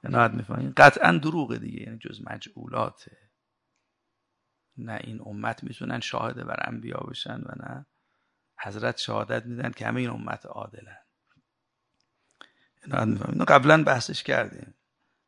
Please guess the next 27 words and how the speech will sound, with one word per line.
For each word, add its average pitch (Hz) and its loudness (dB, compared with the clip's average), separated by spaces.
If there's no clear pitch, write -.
در 123 0
این 175 2
آیه 165 4
هم 160 0
همینطوره. 104 -2
«و 113 -18
کذالک 104 -6
جعلناکم - -8
امة 107 -8
وسطاً 117 -4
لتکونوا 120 -8
شهداء 113 -2
علی 127 0
الناس.» 156 -4
بعضی 120 -4
گفتن 120 -10
مقصود 110 -12
از 107 -14
امت 107 -14
وسط 113 -10
عام 113 -6
همین 104 -8
رو 107 -18
می‌گن، 107 -20
کل 151 -4
امت - -16
حضرتن، - -20